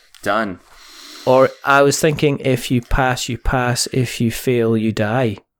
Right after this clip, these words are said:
Speaker 2: I mean, there's, we need a kind of a, a tagline on this. And then it's a deck builder and you build up your skills from, um, and I think the toughest, you'd have, like,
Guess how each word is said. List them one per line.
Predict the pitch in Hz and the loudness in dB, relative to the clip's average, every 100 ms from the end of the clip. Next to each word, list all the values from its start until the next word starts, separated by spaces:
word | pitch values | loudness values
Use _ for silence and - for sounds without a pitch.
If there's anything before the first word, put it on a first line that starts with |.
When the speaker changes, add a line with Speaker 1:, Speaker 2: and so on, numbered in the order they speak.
| - | -6
Speaker 2:
I | 113 | -2
mean, | 113 110 110 | 0 -2 -2
there's, | 113 113 | -2 -2
we | 113 117 | -2 0
need | 131 123 | 0 0
a | 120 | -2
kind | - 113 | 0 -2
of | 101 | -2
a, | 123 110 - | -4 -6 -8
a | - | -8
tagline | - 117 113 120 113 107 | -4 -2 0 0 0 0
on | 104 101 | 0 -2
this. | 107 - - - - - - | -4 -6 -8 -12 -20 -20 -6
And | 120 120 | -2 2
then | 120 120 | 2 2
it's | 113 127 | 0 -2
a | |
deck | - 120 123 - | 0 0 0 0
builder | 131 123 123 120 | 0 0 2 0
and | - 120 | 0 -2
you | 113 | 0
build | 123 117 120 | 2 2 0
up | - | 0
your | 120 | -2
skills | - - 117 110 - | -2 0 0 0 -4
from, | - 127 113 110 101 - - - - _ 127 | -4 0 0 0 -4 -14 -20 -20 -20 _ -2
um, | 120 117 107 - _ _ _ - | 0 0 -4 -10 _ _ _ -4
and | 135 | 0
I | 131 | 0
think | - 143 - - _ _ - | 0 -2 -4 -14 _ _ -6
the | 127 | -4
toughest, | - 151 - 143 123 - - - _ _ _ _ - | 0 0 2 0 0 -2 -6 -20 _ _ _ _ 0
you'd | 135 - | 0 0
have, | 147 135 127 | 0 0 -2
like, | 123 | -4